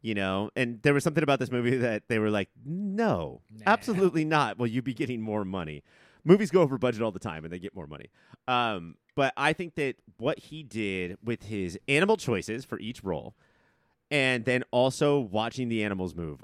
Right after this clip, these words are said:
Speaker 1: I, I think from when I was a kid to now, watching those rhinos and how much bigger they were, and watching Robin Hood just dance, watching Robin Hood cook, whether it's with a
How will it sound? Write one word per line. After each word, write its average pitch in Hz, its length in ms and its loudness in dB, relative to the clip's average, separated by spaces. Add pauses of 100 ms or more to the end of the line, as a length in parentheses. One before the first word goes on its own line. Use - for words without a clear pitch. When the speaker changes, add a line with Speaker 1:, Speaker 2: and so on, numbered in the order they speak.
Speaker 1:
I, 107 260 0 (160)
I 110 160 -2
think 113 360 -6 (200)
from 110 340 0
when 113 120 2
I 113 40 2
was 98 100 -2
a 95 40 -8
kid 156 260 -2
to 165 100 2
now, 98 600 2
watching 110 580 -4 (120)
those 107 560 -4 (240)
rhinos 90 600 -2
and 80 80 -14
how 101 120 -6
much 98 120 -2 (120)
bigger 90 280 0
they 73 140 -8
were, 60 300 -12 (360)
and 95 240 0
watching 120 400 2
Robin 101 360 2
Hood 87 440 -2 (160)
just - 280 -8
dance, 76 420 -8
watching 113 240 2
Robin 123 240 2
Hood 113 180 -4
cook, - 360 -4
whether 101 260 0
it's 95 140 -4
with 107 160 0
a 95 200 2